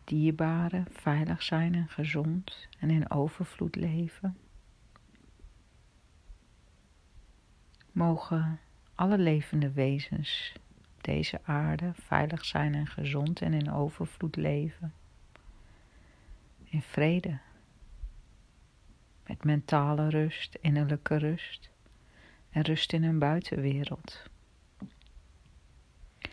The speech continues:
En mogen alles wat daarvan alle levende wezens weerhoudt, inclusief mijzelf, inclusief jouzelf,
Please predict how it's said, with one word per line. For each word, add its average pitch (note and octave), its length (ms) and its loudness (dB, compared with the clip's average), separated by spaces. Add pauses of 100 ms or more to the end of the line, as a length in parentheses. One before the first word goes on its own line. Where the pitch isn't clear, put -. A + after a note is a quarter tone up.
(320)
En - 100 0
mogen E3+ 240 2
alles G3+ 800 2 (340)
wat - 160 -2 (240)
daarvan G3 720 2 (1800)
alle F3+ 240 0
levende F#3 480 4
wezens E3+ 540 2
weerhoudt, D3+ 840 0
inclusief - 760 -4
mijzelf, D3 840 0 (300)
inclusief D3 600 -2
jouzelf, D3 880 -4